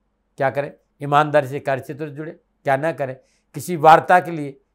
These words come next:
किसी की मध्यस्थता ना करें। शुभ अंक नौ, शुभ अंक हरा। भाग्य आपके पक्ष में, केवल तीस परसेंट लाभ का संकेत है मीन राशि वालों। ओम शम वज्रदेहाय नमः, इस बीज मंत्र का जाप ब्रह्म मुहूर्त में पांच माला, सात माला श्रद्धानुसार करने से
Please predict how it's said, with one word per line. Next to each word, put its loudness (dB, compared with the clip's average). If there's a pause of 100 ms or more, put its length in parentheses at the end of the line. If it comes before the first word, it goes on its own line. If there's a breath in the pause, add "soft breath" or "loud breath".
(120)
किसी -10
की -12
मध्यस्थता -8
ना -12
करें। -20
शुभ -14
अंक -10
नौ, -8 (420)
शुभ -6
अंक -4
हरा। 0 (340)
भाग्य 2
आपके -4
पक्ष -6
में, -10
केवल -4
तीस -12
परसेंट -12
लाभ -2
का -4
संकेत -14
है -14
मीन -12
राशि -6
वालों। -6 (420)
ओम 4
शम -2
वज्रदेहाय -2
नमः, -10 (520)
इस -10
बीज -8
मंत्र -8
का 0
जाप -4 (400)
ब्रह्म 6
मुहूर्त -2
में -10 (640)
पांच -2
माला, -10
सात 0
माला -8 (440)
श्रद्धानुसार 4
करने -10
से -18